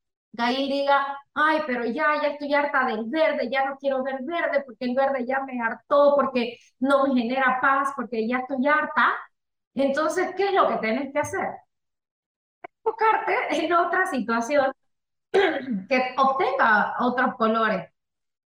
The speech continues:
Y la vida va así, donde enfocas tu atención, enfocas tu energía, creo que es la vez número sesenta y ocho mil trescientos veintiuno que digo esa frase porque es tan poderosa, donde enfocas tu atención, enfocas tu energía.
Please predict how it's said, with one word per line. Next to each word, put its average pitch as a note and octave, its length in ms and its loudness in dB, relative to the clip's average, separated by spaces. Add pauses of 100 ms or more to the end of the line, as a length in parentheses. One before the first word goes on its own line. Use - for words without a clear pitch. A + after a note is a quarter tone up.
(180)
Y C#4+ 120 -2
la C#4+ 180 2
vida F4 220 2
va D4 160 2
así, D4+ 560 -4 (140)
donde A3+ 280 0
enfocas A#3+ 720 -2
tu A#3+ 60 -8
atención, A3 680 -2
enfocas A3 600 -4
tu G3 100 -4
energía, G3 800 -4 (520)
creo B3 220 2
que B3+ 100 2
es B3+ 80 2
la G#3 320 2
vez A#3 240 0
número A3 440 2
sesenta F#3+ 420 -4
y F#3 100 2
ocho F#3+ 220 -4
mil G#3+ 180 0
trescientos G3+ 580 -2 (100)
veintiuno A3 560 0
que G3+ 120 -2
digo A3 220 4
esa G#3+ 380 0
frase A3+ 520 0
porque G3 280 -4
es - 200 -10 (440)
tan F4+ 400 6
poderosa, A3 800 4
donde A3 200 0
enfocas D4 380 0
tu G#3 80 -8
atención, G3 380 -2
enfocas A3+ 400 -6
tu A#3+ 60 -10
energía. C#4+ 600 4